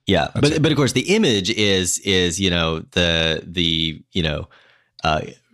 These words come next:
Speaker 2: Twitch streamer in
Speaker 1: gamer
Speaker 2: the basement.
Speaker 1: chair and
Speaker 2: Yeah.
Speaker 1: the,
Speaker 2: <laughs>
Speaker 1: the custom, you know, lit up keyboard and playing, you know, s-, waiting in line for forty-eight hours outside of a Best Buy for a graphics card.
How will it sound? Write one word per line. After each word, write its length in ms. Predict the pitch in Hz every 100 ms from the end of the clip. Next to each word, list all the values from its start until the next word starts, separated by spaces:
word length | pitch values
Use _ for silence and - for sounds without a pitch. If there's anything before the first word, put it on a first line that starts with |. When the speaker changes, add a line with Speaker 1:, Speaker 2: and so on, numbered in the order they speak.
| -
Speaker 2:
Twitch 220 | - 107 107
streamer 180 | 113
in 100 | 107
Speaker 1:
gamer 120 | 87 87
Speaker 2:
the 60 |
basement. 420 | 90 87 123 110 101
Speaker 1:
chair 460 | 98 95 95 95
and 160 | 92 92
Speaker 2:
Yeah. 100 | 87
Speaker 1:
the, 520 | 90 85 85 82 82 -
Speaker 2:
<laughs> 60 |
Speaker 1:
the 100 | 92
custom, 880 | - 120 110 - 92 87 87 87 90 _ _
you 100 | 95
know, 120 | 85 82
lit 180 | 98 92
up 180 | -
keyboard 680 | - 101 87 87 85 85 85 -
and 480 | 87 82 80 82 80 _
playing, 500 | - 95 87 85 -
you 80 | 90
know, 160 | 82 78 _ _ _ -
s-, 220 | - - -
waiting 320 | 98 95 95
in 100 | 90
line 380 | 85 87 87 87
for 140 | 85
forty-eight 380 | - 90 87 85
hours 240 | 85 85
outside 260 | 82 82 82
of 60 |
a 60 | 80
Best 260 | 82 82 -
Buy 220 | 82 82
for 140 | -
a 40 | 78
graphics 440 | 82 80 78 -
card. 640 | - 78 78 76 73 73